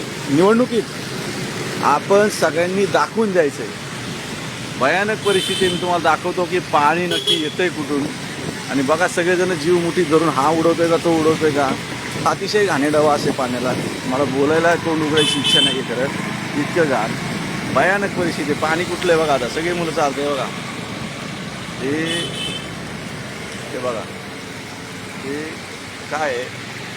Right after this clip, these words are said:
दादा येण्याच्या वेळेस हे चेंबरचं घाणेरडं पाणी लोकांच्या अंगावर उडतंय. हे त्याच्यात पाय देऊन देऊन, चप्पल घालून लोक जात आहेत. निर्दयी आणि अतिशय भंगार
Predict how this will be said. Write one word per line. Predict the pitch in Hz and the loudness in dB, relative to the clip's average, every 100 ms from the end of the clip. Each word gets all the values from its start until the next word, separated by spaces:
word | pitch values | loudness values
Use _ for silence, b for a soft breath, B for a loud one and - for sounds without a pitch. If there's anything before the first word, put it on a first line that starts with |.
| - - - | -10 -12 -2
दादा | 135 139 165 175 | 2 4 4 2
येण्याच्या | 175 180 185 180 | 2 -2 0 0
वेळेस | 175 165 147 - - - - - - - - - - - - | 0 -2 -4 -10 -10 -12 -12 -12 -12 -14 -14 -12 -12 -12 -8
हे | 170 | -6
चेंबरचं | 170 180 170 180 185 | -4 -4 -2 -2 0
घाणेरडं | 175 135 151 165 | 0 2 4 2
पाणी | 175 170 175 | 4 2 2
लोकांच्या | 165 165 170 185 170 | 0 0 0 2 0
अंगावर | 170 175 | 0 -2
उडतंय. | 175 156 180 156 156 - - - - - - - - - - - | -2 -2 -2 -2 -2 -8 -14 -14 -14 -14 -14 -14 -14 -14 -14 -10
हे | 123 170 185 185 185 - - - - - - | -4 0 2 0 -2 -8 -14 -14 -14 -14 -8
त्याच्यात | 151 147 185 - | -6 0 0 0
पाय | 170 180 | 2 2
देऊन | 175 180 185 | 4 2 2
देऊन, | 180 180 180 | 2 2 2
चप्पल | 190 180 190 185 180 - - 135 | -2 0 2 2 2 -4 -10 -4
घालून | 139 165 170 | 0 2 0
लोक | 165 175 | 0 2
जात | 165 156 - | 2 2 4
आहेत. | 165 147 - - - - - - - - - 131 | 4 2 -4 -12 -12 -12 -12 -12 -10 -10 -6 0
निर्दयी | 156 165 180 196 202 196 - - - - - - - - | 0 2 4 4 4 0 -6 -10 -10 -10 -10 -10 -10 -6
आणि | 147 160 | 0 0
अतिशय | 156 165 196 | 0 0 0
भंगार | 143 143 160 208 | 0 0 4 4